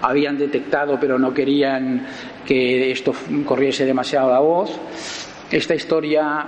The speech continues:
mm, se amplía poco a poco porque al cabo de veinte días o, o quizá un poco más, aparecen unos militares americanos en la base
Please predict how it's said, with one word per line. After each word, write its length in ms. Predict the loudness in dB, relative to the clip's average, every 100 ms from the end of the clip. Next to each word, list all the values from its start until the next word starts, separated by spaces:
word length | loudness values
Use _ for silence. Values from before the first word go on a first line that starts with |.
| -8
mm, 280 | -4 0 2
se 220 | 2 2
amplía 500 | 2 2 2 2 2
poco 280 | 2 0 0
a 80 | 2
poco 420 | 0 2 0 2
porque 320 | 2 0 0
al 160 | 0 0
cabo 320 | -2 0 0
de 220 | 2 2
veinte 380 | 2 0 0 0
días 600 | 2 2 2 0 -4 -10 -12 -16 -18 -4
o, 80 | 2
o 580 | 4 4 4 2 2 0 -2 -2
quizá 160 | 0
un 120 | 0
poco 220 | 0 0 0
más, 480 | 0 0 -4 -8 -14 -10 -6
aparecen 680 | -2 0 0 0 0 -2 0
unos 340 | 0 0 0
militares 640 | 2 2 2 0 0 -2 -2
americanos 720 | -2 -2 -2 -2 -2 -2 -2
en 160 | 2
la 140 | 2 2
base 480 | 0 -2 -2 0